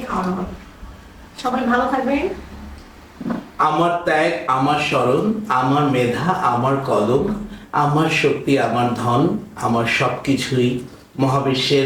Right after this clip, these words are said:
Speaker 2: প্রতিপালক হে আল্লাহ, তোমায় করছি সমর্পণ। অনন্ত অসীম দয়াময়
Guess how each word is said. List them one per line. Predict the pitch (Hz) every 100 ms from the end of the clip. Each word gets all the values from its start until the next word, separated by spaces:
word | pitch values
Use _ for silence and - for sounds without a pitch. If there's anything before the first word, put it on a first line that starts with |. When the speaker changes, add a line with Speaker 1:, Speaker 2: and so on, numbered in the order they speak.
| 127
Speaker 2:
প্রতিপালক | 131 135 127 117 117 147 -
হে | 135 135 123
আল্লাহ, | - - 131 151 - - -
তোমায় | 127 110 113 113
করছি | 123 113 - 117 -
সমর্পণ। | 110 107 - - 104 117 139 - - - 240 - -
অনন্ত | 147 156 160 170 139
অসীম | 135 - 147 147 139
দয়াময় | 135 131 131 131 127